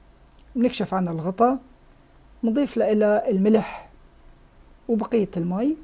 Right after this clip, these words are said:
أنا دايما ما بحط المي كله، بضيف يعني جزء من المي بضيفه آخر أو أثناء الخلط، يعني بعد الأوتوليز بضيفه مع الملح لدوب شوي. بعدين بضيف الخميرة الطبيعية،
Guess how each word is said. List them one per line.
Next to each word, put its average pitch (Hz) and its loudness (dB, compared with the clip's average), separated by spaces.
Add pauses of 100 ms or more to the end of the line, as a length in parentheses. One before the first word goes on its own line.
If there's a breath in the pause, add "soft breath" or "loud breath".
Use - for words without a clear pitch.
(500)
أنا 226 0
دايما 196 2
ما 202 -2
بحط 220 -10
المي 190 0
كله، 202 0
بضيف 202 -6 (460 soft breath)
يعني 180 0
جزء 208 -2 (380)
من 226 6
المي 220 2
بضيفه 196 0
آخر 202 -2 (520 soft breath)
أو 208 4
أثناء 226 0
الخلط، 175 -4
يعني 131 -10 (300)
بعد 185 2
الأوتوليز 165 -6 (580 soft breath)
بضيفه 262 4
مع 214 4
الملح 233 4
لدوب 202 6
شوي. 240 4
بعدين 220 2
بضيف 208 -2
الخميرة 214 2
الطبيعية، 180 -2